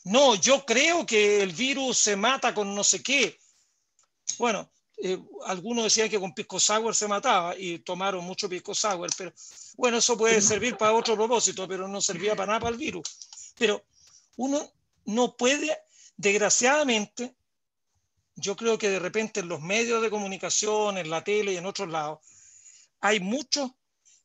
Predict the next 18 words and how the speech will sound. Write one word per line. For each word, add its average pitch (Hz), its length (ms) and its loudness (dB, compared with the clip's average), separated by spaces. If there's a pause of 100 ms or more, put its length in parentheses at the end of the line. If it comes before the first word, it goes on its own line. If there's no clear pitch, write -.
(160)
que 208 240 -4
no 226 260 -2
tienen 302 380 -4
una 262 200 -2
formación 226 880 0 (540)
como 196 260 -2
mental 190 480 -2
muy 240 180 -2
rigurosa 196 760 -2 (440)
y 190 160 -2
vi-, 247 300 0
y 214 180 0
andan 254 320 2
de 208 100 0
creyentes 220 500 0
por 233 160 -2
la 233 120 0
vida 208 260 -4